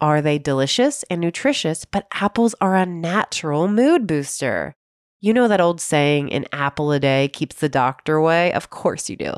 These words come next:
It's true, but not just for your physical health, but for your mental health as well. Apples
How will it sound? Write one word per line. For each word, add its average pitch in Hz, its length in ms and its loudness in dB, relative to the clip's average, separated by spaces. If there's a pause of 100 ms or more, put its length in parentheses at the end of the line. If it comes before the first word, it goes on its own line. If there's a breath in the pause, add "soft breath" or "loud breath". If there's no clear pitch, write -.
(320)
It's - 340 -2
true, 233 680 4
but 180 240 0
not 185 360 -4
just 262 340 0
for 208 100 -2
your 196 160 0
physical 247 440 0
health, 151 300 -2 (360)
but 208 180 -2
for 202 180 -2
your 208 200 0
mental 175 480 0
health 160 340 -2
as 160 240 -2
well. 151 500 2 (420)
Apples 185 440 0